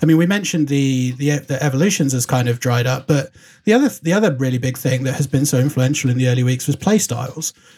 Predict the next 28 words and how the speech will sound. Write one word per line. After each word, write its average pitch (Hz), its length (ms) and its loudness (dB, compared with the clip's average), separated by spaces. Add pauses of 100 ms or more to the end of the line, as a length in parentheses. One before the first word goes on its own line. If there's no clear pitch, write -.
(120)
And 151 240 4
if 160 120 0
you 190 80 4
look 196 160 2
at 147 40 0
the 147 120 2
S 139 100 0
B 139 160 -2
C 254 200 0
players 127 320 0
they've 123 160 0
been 120 120 -4
adding 120 260 -2
and 131 120 -6
the 131 40 -4
foundations 135 640 0
and 117 120 -2
whatever, 123 320 -2
none 220 160 2
of 208 80 2
them 151 100 2
have 131 180 2
any 127 160 0
playstyles 127 540 -2
people 123 220 -2
are 123 60 0
interested 123 500 -4
in, 131 200 -6